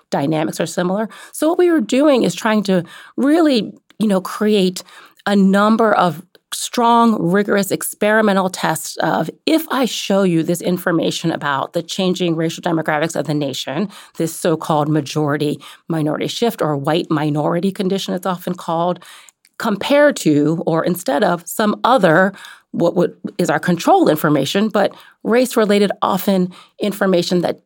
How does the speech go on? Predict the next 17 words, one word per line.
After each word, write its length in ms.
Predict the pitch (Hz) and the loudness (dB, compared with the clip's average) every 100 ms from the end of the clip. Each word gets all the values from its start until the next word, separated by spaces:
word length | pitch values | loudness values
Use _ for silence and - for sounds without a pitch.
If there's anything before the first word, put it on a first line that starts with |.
| _ | _
doesn't 480 | 254 277 294 220 156 | 0 2 2 0 -2
trigger 440 | - 175 156 165 - | -2 -2 0 0 0
or 160 | - | -2
activate 460 | 160 170 180 165 - | -4 -6 -4 -4 -2
or 80 | 160 | -2
make 220 | 165 - | -2 -4
salient 500 | - 170 160 151 - | -6 -2 0 -2 -4
this 140 | 151 | -6
shift, 400 | - - 147 - - - - - | -6 -6 -8 -8 -18 -20 -18 -6
what 320 | 170 233 - | 0 0 0
will 120 | 180 | -4
happen? 360 | 151 156 - - _ _ _ - - - | -2 -4 -6 -10 _ _ _ -20 -20 -6
And 220 | 196 180 165 | 0 0 0
time 420 | - 226 233 220 | -2 0 2 2
after 260 | 185 196 | 2 -2
time, 520 | 175 175 156 147 151 - - - | -2 0 2 2 0 -4 -10 -4
both 240 | 165 147 | -2 -2